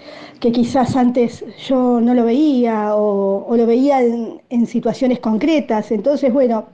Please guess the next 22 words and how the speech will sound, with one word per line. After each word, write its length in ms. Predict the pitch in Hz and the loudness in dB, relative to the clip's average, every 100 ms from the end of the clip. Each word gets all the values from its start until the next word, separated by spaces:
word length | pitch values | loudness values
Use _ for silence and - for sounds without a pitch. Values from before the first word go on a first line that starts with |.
| _ - | _ -2
pude 200 | 277 262 | 2 2
entrar 260 | 254 262 | 2 2
al 120 | 262 | 0
taller, 520 | 240 226 - 269 285 285 - - - - - | 0 -2 0 0 0 -4 -14 -18 -20 -16 -2
em, 800 | 226 220 208 214 208 208 208 233 - | 2 2 2 2 0 -2 -4 -8 -6
a 440 | 226 220 214 208 214 | -2 0 0 0 0
los 140 | 226 | 0
pocos 300 | 294 277 233 | 0 0 2
meses 340 | 277 277 233 | 2 0 0
de 220 | 220 214 202 | 0 0 0
haber 340 | 202 226 233 - - - - _ _ _ - | 0 -2 -4 -12 -20 -20 -20 _ _ _ -4
quedado 380 | 285 254 247 233 | 2 4 4 2
detenida, 600 | 226 226 269 294 302 311 - _ _ | 2 2 2 2 2 -2 -10 _ _
y 220 | 330 262 247 | -2 0 0
para 240 | 240 233 | 0 2
mí 440 | 262 311 302 277 233 | 2 2 2 0 0
fue 440 | 269 254 247 233 | 2 4 4 2
un 120 | 240 | 0
espacio 460 | 247 - 285 277 247 | -4 -4 -4 -2 -2
que 140 | 240 | 0
me 80 | 220 | -2
acompañó 720 | 208 220 202 214 247 269 302 | -2 -4 -2 0 0 0 -2